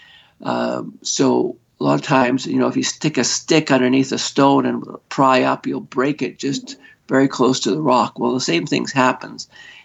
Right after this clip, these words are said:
in a bamboo rod. The, the metal part's way stiffer than the bamboo.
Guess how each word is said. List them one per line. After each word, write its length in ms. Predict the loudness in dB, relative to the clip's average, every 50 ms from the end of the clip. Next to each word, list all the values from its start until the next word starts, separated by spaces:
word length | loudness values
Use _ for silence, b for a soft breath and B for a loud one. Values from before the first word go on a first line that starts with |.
| B -14 -6
in 140 | -6 -6 -6 -6
a 180 | -8 -10 -8 -6 0
bamboo 440 | 2 2 4 4 4 4 4 4 4
rod. 360 | 4 2 2 0 -2 -2 -4
The, 80 | -4
the 240 | -4 -6 -4 -2 0
metal 240 | 2 4 4 2 2
part's 420 | 0 2 0 0 0 -2 -6 -6
way 200 | -2 2 2 2
stiffer 400 | 2 0 0 -2 -2 -2 -2 -6
than 180 | -4 -4 -4 -4
the 80 | -4 0
bamboo. 560 | 2 2 2 2 2 2 2 2 0 -4